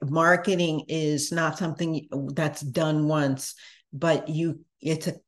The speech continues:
it's a consistent flow, right? So it's holistic, and one is always generating the other, just like in the five elements.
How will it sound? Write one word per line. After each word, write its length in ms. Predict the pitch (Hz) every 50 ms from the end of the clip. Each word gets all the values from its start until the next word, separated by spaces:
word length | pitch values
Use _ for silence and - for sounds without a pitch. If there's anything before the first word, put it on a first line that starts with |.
| _ - - _ -
it's 160 | 175 175 -
a 40 | 170
consistent 920 | - - - - 170 - - - - 185 180 - - - 175 - - -
flow, 560 | - - - 151 151 139 135 127 120 127 - - _ -
right? 320 | 147 143 143 147 147 147 - - - _
So 340 | - - - 165 156 - -
it's 200 | - 151 151 -
holistic, 640 | - - 165 160 156 151 151 147 - - 160 143 139 - _ _ -
and 260 | 151 147 147 143 143
one 240 | 151 151 151 156 151
is 240 | - 156 147 139
always 640 | - - 143 151 156 156 156 160 165 165 160 135 -
generating 680 | - - 165 147 147 151 143 143 143 147 135 143 143 143
the 160 | 143 139 -
other, 260 | 139 139 131 139 127
just 260 | 127 - 151 143 -
like 220 | - 147 143 143 -
in 80 | 147
the 160 | 143 131 127 -
five 240 | 131 127 127 127
elements. 480 | 127 120 123 113 - - - - - -